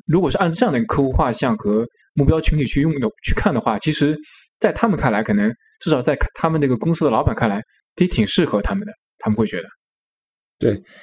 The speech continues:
Speaker 2: 首先就是钉钉成功可能也是，就是天时地利人和嘛，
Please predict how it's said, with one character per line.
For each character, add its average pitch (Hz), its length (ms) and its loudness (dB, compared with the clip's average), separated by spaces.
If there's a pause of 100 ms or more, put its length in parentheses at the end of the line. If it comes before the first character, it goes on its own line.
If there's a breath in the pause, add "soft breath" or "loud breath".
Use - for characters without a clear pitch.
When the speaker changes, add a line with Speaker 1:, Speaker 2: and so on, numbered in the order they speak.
(140 loud breath)
Speaker 2:
首 110 160 2
先 151 320 2
就 - 120 0
是 127 80 2
钉 147 180 2
钉 151 160 4
成 127 180 -2
功 131 160 0
可 - 100 -4
能 104 100 -2
也 110 120 -2
是， 110 320 0 (340 loud breath)
就 - 80 -6
是 113 140 0
天 139 180 0
时 127 140 0
地 139 100 2
利 123 100 6
人 101 200 -2
和 98 140 -6
嘛， 90 120 -6